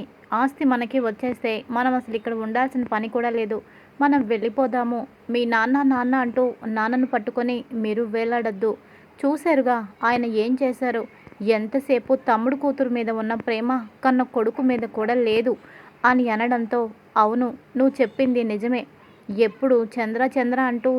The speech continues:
చంద్రని అంటాడు కానీ నన్ను పట్టించుకోడు. అందుకే కదా సరైన ఉద్యోగం, వ్యాపారం ఏమీ లేకుండా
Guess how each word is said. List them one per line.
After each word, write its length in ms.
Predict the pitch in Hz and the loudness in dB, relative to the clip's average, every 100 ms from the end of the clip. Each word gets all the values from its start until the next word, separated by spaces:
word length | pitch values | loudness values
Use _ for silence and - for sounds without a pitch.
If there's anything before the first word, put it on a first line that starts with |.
| 247 | -2
చంద్రని 500 | 254 220 226 247 262 | -2 -2 -2 0 0
అంటాడు 380 | 254 233 247 240 | 0 0 0 0
కానీ 280 | 226 233 262 247 - - - | 0 2 0 -2 -10 -20 -8
నన్ను 220 | 233 233 220 | -2 -2 0
పట్టించుకోడు. 640 | 233 214 247 - 254 226 - - - | -2 0 -4 0 0 0 -4 -14 -4
అందుకే 320 | 220 226 262 302 | -2 0 0 0
కదా 280 | 277 247 247 - - | 2 4 2 2 -6
సరైన 360 | - 247 233 226 | -2 -2 0 -2
ఉద్యోగం, 460 | 208 208 254 240 226 | 0 2 2 2 0
వ్యాపారం 480 | 214 220 254 240 233 | 0 2 0 0 0
ఏమీ 240 | 214 233 | 0 2
లేకుండా 460 | 269 247 254 240 233 | 2 2 0 0 0